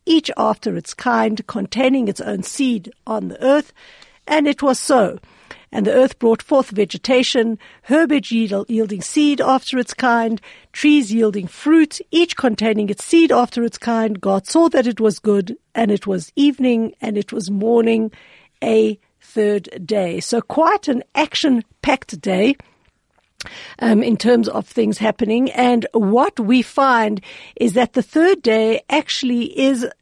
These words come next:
a continuation of the second day of creation. Um, if you go back to the podcasts, you will hear that the second day of creation was about God separating the waters, um, the, the water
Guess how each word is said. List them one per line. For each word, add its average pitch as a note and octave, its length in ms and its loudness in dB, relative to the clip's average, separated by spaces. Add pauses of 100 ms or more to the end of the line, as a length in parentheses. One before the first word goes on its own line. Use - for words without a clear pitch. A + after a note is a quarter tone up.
(180)
a C4 140 4
continuation C4 1300 2
of B3+ 300 2
the G#3 160 -2
second A#3 460 -2
day A3 120 2
of G#3 160 -4
creation. A3+ 520 0 (640)
Um, G#3 340 -2
if A#3+ 200 -6
you A#3 80 0
go G#3 180 0
back A#3+ 380 -2
to A3+ 100 -10
the G3 100 -6
podcasts, D4+ 640 -2
you B3 120 0
will B3+ 80 2
hear C4 300 4
that A3+ 180 0
the A#3+ 80 -2
second C#4+ 360 -2
day B3+ 100 4
of B3 160 0
creation A#3+ 540 0
was G#3+ 180 2
about A#3 460 0
God A#3 340 2
separating B3+ 920 0
the G3+ 120 2
waters, G3+ 760 2 (840)
um, G#3 400 0
the, G#3+ 200 0
the A3 140 2
water A3 640 0